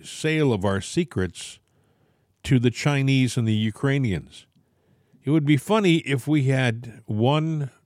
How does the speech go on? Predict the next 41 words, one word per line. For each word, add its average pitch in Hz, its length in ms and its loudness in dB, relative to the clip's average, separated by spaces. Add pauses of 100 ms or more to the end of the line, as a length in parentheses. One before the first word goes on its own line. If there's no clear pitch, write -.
(300)
l-, 117 240 -10
legal 147 360 2
system 131 420 0
in 120 60 0
this 117 160 -2
country 120 280 0
that 107 140 -2
was 101 120 -4
fair 120 240 2
to 104 100 2
everybody, 101 540 2
where 95 300 4 (360)
if 92 140 -4
you're 107 100 2
gonna 113 200 4
go 104 180 4
after 107 460 2 (420)
a 95 100 -2
guy 113 420 2
who 92 360 2
has 85 420 0
classified 101 720 2
documents 98 720 0 (400)
at 82 100 -2
Mar-a-Lago 95 960 2 (500)
when 104 200 2
he 104 160 2
was 90 320 2
the 78 120 -4
president, 87 960 -2 (1080)
uh, 85 300 0
you, 87 140 -4
then 135 200 2
you 127 100 4
gotta 143 240 2
go 151 180 4
after 160 240 2
Joe 185 380 4
because 131 260 2
he 160 140 2
had 143 280 4